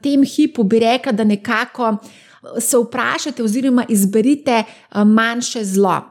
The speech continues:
Vprašajte se, ali vas bolj skrbi grožnja povišane inflacije, ki je lahko od tri do pet odstotkov,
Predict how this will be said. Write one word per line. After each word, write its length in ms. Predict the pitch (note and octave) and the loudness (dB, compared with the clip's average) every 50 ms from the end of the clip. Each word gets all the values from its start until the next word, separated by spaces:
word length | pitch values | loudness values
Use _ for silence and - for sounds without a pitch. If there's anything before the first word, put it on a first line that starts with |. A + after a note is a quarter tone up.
| _ _ _ _ _ - | _ _ _ _ _ -6
Vprašajte 760 | G#3+ A3+ - B3+ B3 C4 D#4 E4+ - E4 B3 A#3+ A#3+ - F#3 | -6 -2 -2 -2 0 0 -2 -2 -2 -2 -4 -4 -4 -6 -8
se, 320 | G3+ - - A#3 G#3 A#3 C4+ F4 - - - - - - - | -6 -4 -2 0 0 0 0 -2 -4 -8 -18 -20 -20 -14 -8
ali 300 | - A3+ A3+ A3+ A3+ A3 | -4 -2 0 0 0 0
vas 280 | G3+ G#3+ G#3 F#3+ G3 | -2 -2 -2 0 0
bolj 300 | G3 G#3+ C4 D4 D#4+ E4+ | 0 2 2 2 2 2
skrbi 840 | D#4+ - - - A#3 A3 G#3 F#3+ G3+ C4 C4 A#3 G#3+ - - _ _ - | 0 -2 -4 -4 -2 0 0 2 2 4 4 2 2 -2 -6 _ _ -6
grožnja 640 | G3+ - A#3 A#3+ A#3 A#3 B3 A#3 G#3+ A3+ G#3+ F#3+ | 0 0 2 2 2 2 0 0 -2 -4 -4 -4
povišane 680 | F#3+ - - G#3 G3 A3 A3+ A3 - B3 A3+ G#3 F#3+ F3 | -6 -6 -6 -4 -2 0 0 0 0 0 0 0 0 0
inflacije, 760 | F3+ G3 - - F#3 F3 F#3 G#3+ - - - - F#4 F4 E4 E4+ | -2 -6 -4 -2 -2 0 0 -2 -4 -6 -8 -6 -6 -6 -6 -6
ki 120 | - C#4+ | -4 -2
je 60 | C4 | 0
lahko 260 | A#3+ A3+ A3 A3+ - B3 | 0 0 0 -2 -2 -2
od 220 | A#3 A#3 - _ | -2 -2 -4 _
tri 160 | - C4 A#3+ | -8 -6 -2
do 120 | G#3 A3 G#3+ | -2 -2 -2
pet 220 | - A#3 G#3+ - | -4 -6 -6 -6
odstotkov, 720 | F#3+ - - - - A3+ A#3+ C#4 C#4 - - E4 E4 D#4+ | -6 -6 -6 -2 0 0 0 0 -2 -2 -2 0 0 0